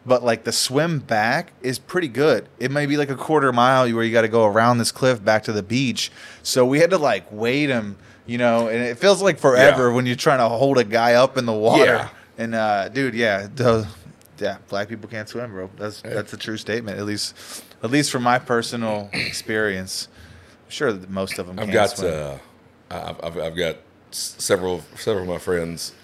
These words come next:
Speaker 2: um, who have. It, it, it's always funny too. Uh, it's, it's only the black friends I have that have, like,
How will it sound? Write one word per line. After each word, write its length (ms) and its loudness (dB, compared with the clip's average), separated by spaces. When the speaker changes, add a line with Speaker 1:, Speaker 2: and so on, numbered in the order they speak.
Speaker 2:
um, 460 -8
who 100 -10
have. 480 -6
It, 200 -10
it, 180 -8
it's 140 -10
always 360 0
funny 280 -10
too. 320 -10
Uh, 340 -12
it's, 300 -16
it's 260 -14
only 500 -4
the 60 -16
black 260 -4
friends 240 -6
I 80 -4
have 220 -2
that 80 -6
have, 200 -4
like, 220 -8